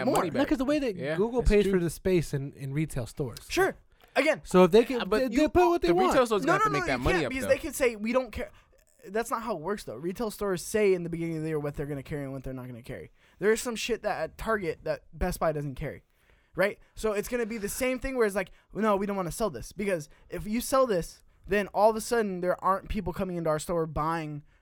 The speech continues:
Speaker 2: P S fours, buying controllers, buying, um, headsets,
Speaker 3: It hurts
Speaker 2: buying,
Speaker 3: the
Speaker 2: like,
Speaker 3: other
Speaker 2: all, all this other shit.
Speaker 3: I
Speaker 2: So it's
Speaker 3: guess,
Speaker 2: like,
Speaker 3: but it's far-fetched, though. I don't, I don't see that.
Speaker 2: well, why do you think, uh, why do you think it hasn't gone digital?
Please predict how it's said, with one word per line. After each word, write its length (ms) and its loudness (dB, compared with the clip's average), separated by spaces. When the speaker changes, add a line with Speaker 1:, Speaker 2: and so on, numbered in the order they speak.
Speaker 2:
P 140 -2
S 100 -6
fours, 340 -8
buying 640 -2
controllers, 600 -4
buying, 680 -4
um, 300 -6
headsets, 520 -6
Speaker 3:
It 40 0
hurts 120 4
Speaker 2:
buying, 120 -6
Speaker 3:
the 60 -4
Speaker 2:
like, 140 4
Speaker 3:
other 100 2
Speaker 2:
all, 140 2
all 220 2
this 140 -2
other 200 -4
shit. 280 0
Speaker 3:
I 120 -6
Speaker 2:
So 40 0
it's 100 -12
Speaker 3:
guess, 420 6
Speaker 2:
like, 120 4
Speaker 3:
but 140 6
it's 140 0
far-fetched, 580 -2
though. 200 -6
I 140 -6
don't, 240 -8
I 180 -12
don't 100 -16
see 120 -18
that. 240 -20
Speaker 2:
well, 440 4
why 160 6
do 80 0
you 80 -4
think, 280 -8
uh, 160 -2
why 160 -2
do 60 -4
you 80 -8
think 260 -10
it 120 -4
hasn't 340 -4
gone 160 -2
digital? 340 -4